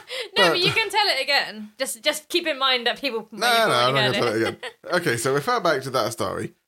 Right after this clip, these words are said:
Speaker 2: But I bet he didn't even research runes. Like,
Speaker 1: Wait, for people who were just jumping on, just continue the story.
Speaker 2: All right, fine. Abbreviated version. Some dude came over, said he was, like,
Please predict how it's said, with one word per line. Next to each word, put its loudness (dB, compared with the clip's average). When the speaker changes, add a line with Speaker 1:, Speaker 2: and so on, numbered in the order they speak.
Speaker 2:
But 0
I 2
bet 2
he 0
didn't -2
even -2
research -4
runes. -8
Like, 0
Speaker 1:
Wait, 0
for -4
people -2
who -2
were -2
just -6
jumping -4
on, -8
just -2
continue -10
the -18
story. -8
Speaker 2:
All 4
right, 2
fine. -2
Abbreviated 2
version. 0
Some -2
dude 2
came 0
over, 2
said 0
he 4
was, 0
like, 0